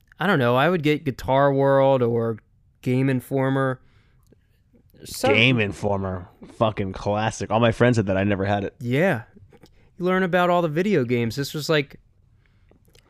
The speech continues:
Speaker 1: I feel like internet was at the time, but maybe just not as much information out there as
Speaker 2: Download the cheat codes, be like, forty-five
Speaker 1: Yeah.
Speaker 2: pages.
Speaker 1: Yeah. Anyway, he works for Cream Magazine.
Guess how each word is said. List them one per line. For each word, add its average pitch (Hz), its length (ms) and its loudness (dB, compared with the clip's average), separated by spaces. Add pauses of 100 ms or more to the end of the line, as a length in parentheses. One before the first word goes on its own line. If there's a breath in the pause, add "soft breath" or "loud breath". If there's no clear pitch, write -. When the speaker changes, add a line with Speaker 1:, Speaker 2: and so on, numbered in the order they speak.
(180)
Speaker 1:
I 214 40 -8
feel 415 220 -2
like 339 180 -2
internet 120 400 2
was 113 140 -4
at 117 120 -2
the 120 80 -6
time, 123 340 -2
but 131 260 0
maybe 143 340 -2
just 131 260 -8
not 127 200 0
as 120 120 -4
much 123 300 -4 (140)
information 120 560 -4
out 110 160 -2
there 113 200 -4
as 110 160 -8 (460 loud breath)
Speaker 2:
Download 127 300 6
the 113 80 4
cheat 120 240 0
codes, 123 180 4
be 117 60 2
like, 104 120 -2
forty-five 123 500 4
Speaker 1:
Yeah. 113 80 2
Speaker 2:
pages. 113 440 2
Speaker 1:
Yeah. 127 320 -6 (1160 soft breath)
Anyway, 175 360 4
he 139 140 0
works 185 240 0
for 147 100 -2
Cream 135 360 0
Magazine. 120 800 0